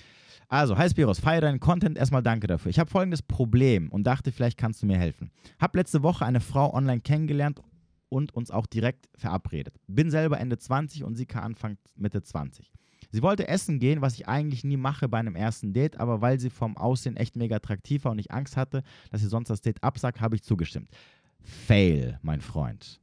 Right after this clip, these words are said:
Das macht man nicht. Merkt euch eine Sache, behandelt jede Frau gleich. Also du, du setzt sie jetzt schon auf ein Podest. In, in so, guck mal, ich gebe euch einen Tipp. In solchen Fällen, ich meine, ist ja jetzt nicht so, dass ich auch nicht diese Gedanken habe, ne? Wenn ich meine Frau kenne, die voll hot ist und so, dann kommt ja automatisch dieser Gedanke, sie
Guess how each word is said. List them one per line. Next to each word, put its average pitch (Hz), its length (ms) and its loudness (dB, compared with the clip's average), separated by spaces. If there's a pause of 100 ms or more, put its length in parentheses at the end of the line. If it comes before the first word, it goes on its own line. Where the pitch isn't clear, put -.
Das 80 220 -4
macht 78 260 -6
man 55 120 -12
nicht. - 300 -20 (440)
Merkt 117 260 2
euch 110 160 4
eine 113 240 0
Sache, 101 320 0
behandelt 120 560 0
jede 107 400 4
Frau 98 400 0
gleich. 87 560 -4 (960)
Also 98 160 0
du, 107 160 4
du 131 80 10
setzt - 340 4
sie 127 100 -2
jetzt 127 140 0
schon 120 140 -4
auf 110 120 -2
ein 95 160 -2
Podest. - 580 0 (920)
In, 104 200 0
in 113 180 4
so, 123 100 0
guck - 140 2
mal, 92 260 2
ich - 80 -6
gebe 156 160 2
euch 135 80 4
einen 107 120 0
Tipp. - 200 0
In 101 120 -2
solchen 156 340 2
Fällen, 110 320 -2
ich 87 80 -4
meine, 139 140 2
ist 143 100 0
ja 151 80 4
jetzt 131 140 -4
nicht 135 120 -2
so, 123 80 2
dass 104 80 2
ich 92 140 -8
auch 101 100 6
nicht 92 200 2
diese 76 160 0
Gedanken 69 460 -6
habe, 67 220 -6
ne? 107 100 4
Wenn 90 80 2
ich 78 80 -8
meine 76 160 -4
Frau 82 200 -2
kenne, 80 300 -6
die - 100 -16
voll - 260 -4
hot 110 200 0
ist 98 160 -10
und 95 120 -4
so, 90 100 0
dann 82 120 -2
kommt 95 240 -4
ja - 60 -8
automatisch 87 500 -4
dieser 82 140 -4
Gedanke, 85 480 -4
sie 82 280 -4